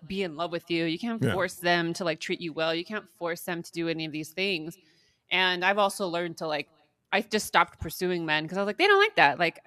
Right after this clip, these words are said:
Speaker 1: I don't care how many men say they want a confident, aggressive. They, they do not want that. Men want what, what they want. Like, women are,
Speaker 2: Yes.
Speaker 1: to me, will adapt more easily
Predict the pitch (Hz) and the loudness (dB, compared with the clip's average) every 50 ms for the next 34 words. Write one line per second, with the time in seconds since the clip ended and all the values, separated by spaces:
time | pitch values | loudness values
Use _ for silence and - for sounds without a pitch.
0 | - - - - 202 233 339 415 381 - 262 226 254 277 320 311 349 330 311 294 | -20 -16 0 6 6 8 8 6 4 2 2 6 8 6 6 6 4 2 2 4
1 | 294 277 262 254 - 247 226 208 196 196 196 202 196 180 - - 208 214 214 - | 4 2 2 4 4 4 4 6 4 2 2 0 -2 -4 -2 -2 -2 -2 0 -2
2 | 220 208 196 190 190 190 185 - - 185 165 - 160 175 202 - - 202 190 185 | -2 0 2 2 2 2 0 0 -4 -8 -4 -2 -2 -2 -2 -4 -2 0 2 2
3 | 185 180 175 175 165 156 190 202 196 170 _ - 202 214 185 165 - - 226 233 | 4 4 2 0 0 -2 -6 -6 -6 -8 _ -6 -4 -4 -6 -8 -4 -2 0 2
4 | 240 220 208 185 180 - - 156 160 160 160 - - 165 139 - - - _ _ | 4 4 4 4 4 2 0 -2 -4 -4 -4 -4 -2 0 0 0 -2 -6 _ _
5 | _ _ _ 180 190 214 233 254 254 220 196 196 202 185 - - - 160 - - | _ _ _ -8 -4 -2 -2 -2 -2 0 2 2 2 0 -2 -8 -14 -18 -10 -4
6 | 175 170 147 - 156 160 202 196 196 190 190 185 165 135 143 156 156 135 120 - | -2 -2 -2 -2 -2 -2 0 0 0 -2 -4 -8 -12 -10 -6 -4 -4 -4 -4 -6
7 | - 160 156 - - 226 262 - - 247 233 208 185 - - - 214 202 214 247 | -6 -8 -8 -4 -2 2 6 8 8 8 8 6 2 0 -4 -8 -8 -6 -2 0
8 | 269 262 254 240 202 208 202 190 175 - 202 196 196 - - - 202 190 185 175 | 0 0 0 0 0 -2 -2 -2 -2 0 2 2 2 2 0 -4 -6 -4 -4 -4
9 | - - 190 202 226 202 196 185 175 175 170 165 175 | -6 -6 -6 -6 -4 -4 -2 -2 0 0 0 0 -2